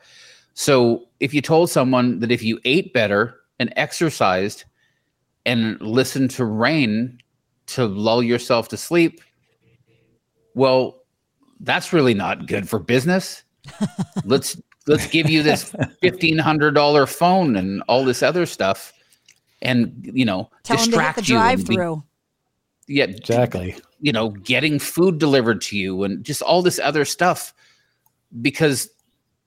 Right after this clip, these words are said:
Speaker 1: let's not try to kid anybody here. <laughs> There's trillions of dollars in sick people in, in everything, in diabetes,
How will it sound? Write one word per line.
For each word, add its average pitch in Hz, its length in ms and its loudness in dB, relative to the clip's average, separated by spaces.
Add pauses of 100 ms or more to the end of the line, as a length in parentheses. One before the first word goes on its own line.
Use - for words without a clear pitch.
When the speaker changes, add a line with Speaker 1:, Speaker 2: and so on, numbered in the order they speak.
(240)
Speaker 1:
let's 131 260 -8
not 156 180 2
try 139 160 0
to 117 80 0
kid 170 200 -2
anybody 107 460 2
here. 107 320 2 (380)
<laughs> - 340 -20
There's 123 320 2 (540)
trillions 170 640 2
of 135 140 -2
dollars 147 520 2
in 151 80 -2
sick 185 300 -2
people - 360 -6 (840)
in, 156 240 2
in 165 180 0
everything, 147 640 0
in 113 440 2
diabetes, 156 680 -2